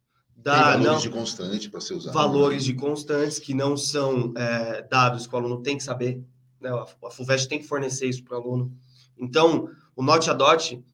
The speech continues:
Speaker 2: ele vai dar, muitas vezes, até dica de
Speaker 1: É,
Speaker 2: como
Speaker 1: é
Speaker 2: iniciar
Speaker 1: muito
Speaker 2: o
Speaker 1: bem
Speaker 2: exercício.
Speaker 1: feito, né?
Speaker 2: E questões conceituais, é, de afirmações. Afirmações um, dois, três e quatro. Analise as afirmações e julgue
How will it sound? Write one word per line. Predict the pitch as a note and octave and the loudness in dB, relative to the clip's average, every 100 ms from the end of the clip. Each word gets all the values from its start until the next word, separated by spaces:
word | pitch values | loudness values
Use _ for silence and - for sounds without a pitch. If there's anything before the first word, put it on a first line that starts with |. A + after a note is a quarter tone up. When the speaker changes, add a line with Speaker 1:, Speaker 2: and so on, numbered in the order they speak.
| _ | _
Speaker 2:
ele | C3 | -2
vai | B2+ C3+ | 0 2
dar, | C3+ D3 D3 C3+ - - | 6 6 6 0 -12 -12
muitas | D3 D#3+ C#4+ C#4 E3+ D3 | 0 6 6 8 6 6
vezes, | F#3+ D#3+ | 6 6
até | D3 C#3+ G#3 | 2 0 0
dica | A#3 B2+ C3 G#3+ B3 - - - _ _ _ | -2 0 4 6 4 0 -4 -6 _ _ _
de | - | -14
Speaker 1:
É, | B2+ - - | -14 -14 4
Speaker 2:
como | G3 A3+ F#3 | 6 8 6
Speaker 1:
é | |
Speaker 2:
iniciar | E3+ - C#3 B2+ | 4 2 2 2
Speaker 1:
muito | A#2+ | 2
Speaker 2:
o | |
Speaker 1:
bem | A2 | 0
Speaker 2:
exercício. | G#2+ - E2 D#2+ - | -6 -10 -12 -14 -18
Speaker 1:
feito, | E2 | -20
né? | E2+ - _ _ _ | -20 -20 _ _ _
Speaker 2:
E | C4 | -4
questões | B3 A#3 A#3 A3 | 0 0 2 0
conceituais, | G#3+ G#3 G3 F#3+ F#3 C#3+ B2+ C3+ - - - - _ _ _ _ _ | 0 -6 -6 -6 -2 0 0 -2 -6 -12 -16 -20 _ _ _ _ _
é, | - C#3 C3+ | -4 0 2
de | C3 C3+ | 0 0
afirmações. | C3+ C#3+ C#3 C#3 B2 A2 A#2+ | -2 -2 -4 -4 -6 -8 -10
Afirmações | - C#3 C#3 C#3 C3 C#3 | -10 -8 -6 -8 -10 -10
um, | D#3+ D#3+ | -6 -4
dois, | C#3 C3 | -2 -2
três | B2+ B2 A#2+ | -4 -6 -6
e | |
quatro. | B2+ D#3 C#3 - - _ _ _ _ _ _ _ | -2 0 0 -4 -16 _ _ _ _ _ _ _
Analise | B2 D3 D3+ C3+ B2+ C3+ B2+ | -2 0 0 0 0 -2 -2
as | B2 | -2
afirmações | A#2+ A#2+ B2 B2 B2 A#2+ C#3 | -2 -4 -6 -4 -4 -6 -6
e | |
julgue | F3+ B2+ A#2+ A#2+ B2 | -6 -6 -6 -8 -12